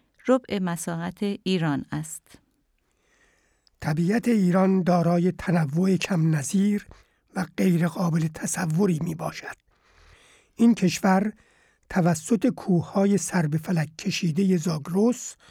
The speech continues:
Speaker 2: که از شمال غربی تا جنوب شرقی ادامه دارد و کوه‌های البرز در شمال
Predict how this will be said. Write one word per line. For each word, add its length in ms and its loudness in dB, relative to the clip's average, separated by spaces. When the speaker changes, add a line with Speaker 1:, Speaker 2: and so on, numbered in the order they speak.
Speaker 2:
که 140 -2
از 160 -2
شمال 480 2
غربی 580 0
تا 200 0
جنوب 460 2
شرقی 640 0
ادامه 320 -2
دارد 560 -2
و 80 2
کوه‌های 680 2
البرز 600 2
در 160 -2
شمال 640 0